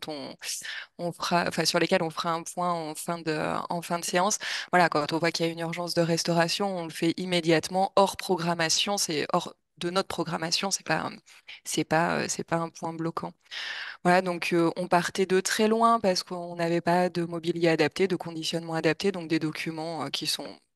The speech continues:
il y en a énormément à, à restaurer, donc on a priorisé selon, euh, selon, euh, évidemment les dégâts qui sont constatés, mais aussi selon le, la vie du livre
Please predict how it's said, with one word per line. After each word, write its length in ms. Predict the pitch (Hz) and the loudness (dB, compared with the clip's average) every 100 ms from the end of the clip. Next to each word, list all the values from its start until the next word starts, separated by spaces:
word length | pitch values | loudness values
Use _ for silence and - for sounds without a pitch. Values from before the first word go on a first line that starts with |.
| _ 160 | _ -10
il 40 | |
y 20 | |
en 60 | - | -6
a 80 | - | -2
énormément 720 | 190 190 175 170 165 170 170 | 0 2 0 0 -2 -2 -4
à, 200 | 156 147 - - - - _ - | -2 -4 -6 -14 -14 -18 _ 0
à 120 | 175 | 2
restaurer, 540 | 170 170 - 175 202 202 | 4 2 2 2 4 2
donc 220 | 180 170 | 0 -2
on 80 | 165 | -4
a 100 | 156 | -4
priorisé 800 | - 185 170 165 170 180 196 196 | -4 0 2 2 2 4 4 4
selon, 500 | - 165 170 175 165 | 2 0 -4 -4 -2
euh, 140 | 156 - - - - | -2 -4 -10 -10 -8
selon, 640 | - - 180 175 175 175 | -2 0 2 2 0 -2
euh, 220 | 160 151 - - | -2 -2 -4 0
évidemment 600 | 180 170 170 175 180 180 | 0 2 2 2 2 0
les 220 | 170 165 | 2 2
dégâts 420 | 160 175 180 175 170 - _ _ | 4 2 4 2 0 -12 _ _
qui 240 | - 180 165 | -8 -6 -4
sont 300 | - 170 156 | -6 -6 -8
constatés, 720 | 175 170 - 165 196 220 214 | -6 -4 0 2 4 4 2
mais 240 | 175 170 160 | -6 -4 -2
aussi 320 | 160 - 208 | -2 -2 -2
selon 460 | - 175 170 165 - - | 0 0 -2 -8 -10 -6
le, 540 | 165 156 147 139 139 | -2 2 4 2 2
la 200 | 151 156 | 0 0
vie 260 | 160 220 220 | 0 -2 -2
du 180 | 160 170 | -4 -4
livre 400 | 185 202 185 | -4 -4 -8